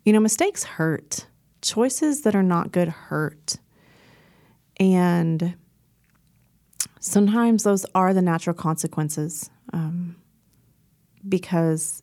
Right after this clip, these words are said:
you know, if nothing ever gets pulled tight or we don't feel the effects of making that decision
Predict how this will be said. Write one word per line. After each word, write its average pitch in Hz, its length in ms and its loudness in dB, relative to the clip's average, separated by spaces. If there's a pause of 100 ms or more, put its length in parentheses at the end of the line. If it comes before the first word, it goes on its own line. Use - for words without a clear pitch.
you 180 140 0
know, 180 140 4
if 170 120 -2
nothing 220 340 0
ever 175 440 0 (1400)
gets 180 180 0
pulled 185 320 -4
tight 156 480 -2 (760)
or 175 100 0
we 180 120 2
don't 196 200 0
feel 185 320 0
the 170 120 0
effects - 720 -4 (100)
of 160 120 0
making 165 320 0
that 151 140 -2
decision 156 760 -2